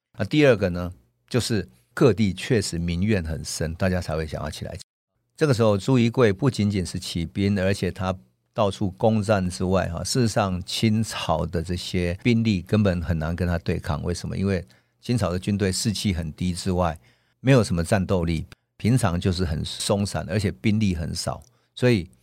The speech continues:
整个很快就被他们打垮了。打垮了之后，到了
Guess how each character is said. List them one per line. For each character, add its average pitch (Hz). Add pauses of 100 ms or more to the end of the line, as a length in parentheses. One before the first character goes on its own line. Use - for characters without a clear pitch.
整 117
个 120
很 104
快 139
就 110
被 110
他 101
们 95
打 80
垮 -
了。 67 (280)
打 -
垮 107
了 92
之 98
后， 92 (420)
到 135
了 113